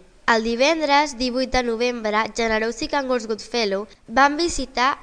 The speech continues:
el monestir cistercenc de Poblet, amb l'ajuda d'una brúixola i un plànol. Van fer la maqueta de les diferents estances del monestir, posant-hi el nom corresponent en anglès. També construïen una volta de creueria amb unes peces de fusta.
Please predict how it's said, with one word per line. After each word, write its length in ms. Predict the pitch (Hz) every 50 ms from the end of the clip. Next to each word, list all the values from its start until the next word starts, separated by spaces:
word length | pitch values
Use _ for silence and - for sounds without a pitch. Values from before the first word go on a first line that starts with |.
| -
el 80 | 254 247 240
monestir 500 | 240 240 233 220 214 202 - - - 254
cistercenc 960 | 240 - 320 320 285 - - 247 226 214 208 - - - 196 185 170 - -
de 140 | - 196 190
Poblet, 460 | - - 196 190 208 196 160 - - - - -
amb 240 | 233 247 254 254
l'ajuda 300 | 240 240 233 247 277 311 330 302
d'una 240 | 311 302 285 269 254
brúixola 460 | 233 254 254 269 254 302 339 339 349 330
i 80 | 277
un 140 | 247 220 202 -
plànol. 380 | 208 180 180 185 175 160 147 - - - 220
Van 220 | 269 294 339 339 -
fer 220 | - - 285 294 302 311
la 80 | 311 285
maqueta 460 | 262 240 - - 247 247 - 285 294
de 60 | 302 277
les 80 | 254
diferents 480 | 220 247 240 - 226 220 226 233 233 269
estances 680 | 269 262 - - 240 220 208 208 - - 262 294 302 254
del 140 | 269 247 240 226
monestir, 540 | 220 214 196 196 - - - 214 196 196 - - - - - _ -
posant-hi 480 | 262 247 254 254 254 269 269 262 302 285
el 140 | 269 262 254
nom 160 | 262 285 302
corresponent 640 | - 311 302 285 269 - - - 247 226 226 233 262
en 160 | 285 277 247
anglès. 540 | 202 190 190 185 175 - - - - - - _ - _ -
També 540 | 240 233 240 247 269 311 302 294 302 302 - - - -
construïen 560 | - 269 269 254 262 - 269 247 254 285 320
una 160 | 330 311 285 262 254
volta 240 | 262 262 254 302 302
de 80 | 294 269 -
creueria 560 | 240 226 220 208 202 202 214 208 190 170 -
amb 240 | - - 214 226 226
unes 240 | 240 269 285 - -
peces 320 | - 262 - 294 311 269
de 140 | 262 226 208
fusta. 400 | - - 196 196 - - - -